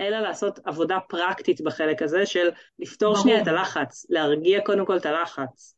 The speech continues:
Speaker 2: נכון.
Speaker 1: יצא לך לעשות שיחות כאלה של, אה,
Speaker 2: חד משמעית. <laughs> וכמו שאמרת,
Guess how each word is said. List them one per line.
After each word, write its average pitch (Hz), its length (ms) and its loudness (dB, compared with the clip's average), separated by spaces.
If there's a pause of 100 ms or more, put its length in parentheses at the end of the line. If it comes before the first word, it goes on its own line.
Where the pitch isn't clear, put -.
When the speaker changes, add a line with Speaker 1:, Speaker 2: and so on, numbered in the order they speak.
Speaker 2:
נכון. 185 240 0
Speaker 1:
יצא 190 280 2
לך 196 60 -2
לעשות 214 260 2
שיחות 240 320 0
כאלה 233 320 2
של, 226 340 2
אה, 220 380 0
Speaker 2:
חד 214 80 -2
משמעית. 170 560 -8 (540)
<laughs> - 580 -10
וכמו 220 360 -2
שאמרת, 214 560 0